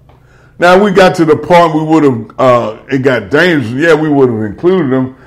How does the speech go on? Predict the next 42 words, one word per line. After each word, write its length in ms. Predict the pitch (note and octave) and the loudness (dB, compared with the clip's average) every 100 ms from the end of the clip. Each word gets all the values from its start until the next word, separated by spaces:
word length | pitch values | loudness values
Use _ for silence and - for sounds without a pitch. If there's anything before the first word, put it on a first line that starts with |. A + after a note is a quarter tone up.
| - - | -20 -4
but 160 | E3+ F#3+ | -2 0
we 120 | A3 | 0
wouldn't 360 | G#3+ F#3 D3 | 2 2 2
tell 200 | F3 F3+ | 2 4
them 120 | F#3+ F#3+ | 4 2
because 260 | E3+ F#3 | 2 2
they're 120 | G3 | 2
gonna 200 | F#3+ F#3 | 2 0
pick 240 | - F#3+ F#3 | 2 0 2
a 80 | F3 | -2
side. 640 | - G3+ G#3 - - - _ _ _ _ _ _ _ _ _ _ _ _ - _ | 0 0 0 -4 -10 -18 _ _ _ _ _ _ _ _ _ _ _ _ -20 _
But 80 | D3+ | -2
my 180 | D#3+ E3 | 2 4
wife 320 | E3 E3 D3 | 4 2 2
paid 220 | F3 E3 | 2 2
me 140 | E3 E3 | 2 0
a 80 | |
compliment, 720 | D#3+ F3 F3 F3+ C#3+ A#2 A2 - | 0 2 2 2 -2 -4 -6 -6
said, 420 | D3 C#3 C3 - - _ _ _ - | -2 -2 -4 -12 -20 _ _ _ -6
when 220 | D3+ D#3+ | -2 0
I 200 | D#3 D#3 | 0 -2
came 380 | - G#3 G#3+ F#3+ | -6 -4 -2 -2
into 260 | F3+ F3+ D3+ | -2 -2 0
the 120 | D3 | -2
family, 460 | - D#3+ C#3+ A#2+ | -4 -2 -2 0
I, 100 | A#2+ | 0
we 160 | B2+ D3+ | 2 2
were 140 | E3 | 2
the 80 | C#3+ | 0
first 380 | A#2+ C3+ C#3 C3+ | -2 -2 -2 -2
one 160 | B2+ B2+ | -6 -4
to 80 | |
get 180 | A#2+ A#2+ | -4 -4
married 440 | A#2 C3 B2 A2+ G#2+ | -2 -2 -2 -2 -4
of 160 | G2+ | -6
her 120 | G#2+ | -8
four 380 | G#2 - A2+ G#2+ | -10 -4 -2 -2
sib-, 420 | - C#3 C3+ G2 - | -6 -4 -4 -4 -6
of 200 | A#2+ F#2+ | -6 -8
she 200 | - C3 | -12 -8
and 120 | A2+ | -6
her, 220 | G#2 F2 | -8 -10